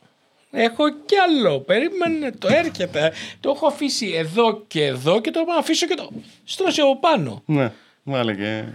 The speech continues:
Speaker 1: πώς
Speaker 2: και
Speaker 1: ήταν,
Speaker 2: ζάχαρη.
Speaker 1: πότε ήταν στα φι-, στα φιλαράκια το γλυκό που είχε μία στρώση μοσχάρι πάνω από τη σαντιγί, έτσι θα στην αφήσω
Speaker 2: Ναι,
Speaker 1: τώρα.
Speaker 2: ε, βάλε.
Speaker 1: Λοιπόν, η επαφή λοιπόν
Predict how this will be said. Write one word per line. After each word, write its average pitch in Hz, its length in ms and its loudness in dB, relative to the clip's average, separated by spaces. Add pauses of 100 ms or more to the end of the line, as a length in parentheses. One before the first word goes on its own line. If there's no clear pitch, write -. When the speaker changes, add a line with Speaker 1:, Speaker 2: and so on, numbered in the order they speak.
(180)
Speaker 1:
πώς - 160 2
Speaker 2:
και 131 60 4
Speaker 1:
ήταν, 135 120 4
Speaker 2:
ζάχαρη. 127 260 4
Speaker 1:
πότε 220 160 4
ήταν 254 120 6
στα 220 240 2
φι-, 214 300 -6
στα 185 180 0
φιλαράκια 196 520 2
το 185 80 -2
γλυκό 185 240 -2
που 190 120 -6
είχε 196 160 -2
μία 202 200 2
στρώση 180 580 0 (280)
μοσχάρι 190 580 2
πάνω 190 200 2
από 180 80 -2
τη - 60 -6
σαντιγί, 180 380 0
έτσι 277 180 2
θα 160 60 -2
στην 147 160 -6
αφήσω 123 320 -4
Speaker 2:
Ναι, 127 120 4
Speaker 1:
τώρα. 107 160 2 (280)
Speaker 2:
ε, 160 120 -2
βάλε. 127 160 2
Speaker 1:
Λοιπόν, 175 440 2 (960)
η 175 140 0
επαφή 165 400 -2
λοιπόν 175 600 -2